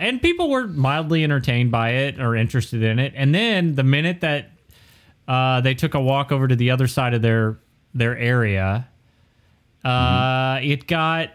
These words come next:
Speaker 1: it got super interesting. Everybody got excited. The crowd got excited. The media got excited because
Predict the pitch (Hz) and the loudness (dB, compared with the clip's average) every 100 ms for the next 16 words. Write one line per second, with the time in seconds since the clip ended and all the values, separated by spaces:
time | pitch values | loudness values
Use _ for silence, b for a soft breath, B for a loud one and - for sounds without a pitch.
0 | _ 156 131 165 117 - - 202 208 208 | _ -10 -4 -6 -6 -8 0 0 0 0
1 | 185 175 175 - 170 165 160 160 143 - | 0 0 -2 0 0 2 2 0 -4 -6
2 | 143 160 165 156 151 143 - 135 135 135 | -2 0 0 0 -2 -4 -2 -2 0 0
3 | 127 113 143 147 143 135 123 127 123 113 | -2 -2 -2 -2 -2 -4 -4 -4 -2 0
4 | 120 135 135 123 120 110 120 107 110 104 | 0 2 0 0 -2 -4 -4 -2 0 0
5 | 107 - 202 202 117 123 160 - | -2 -4 -4 -2 0 0 -2 -6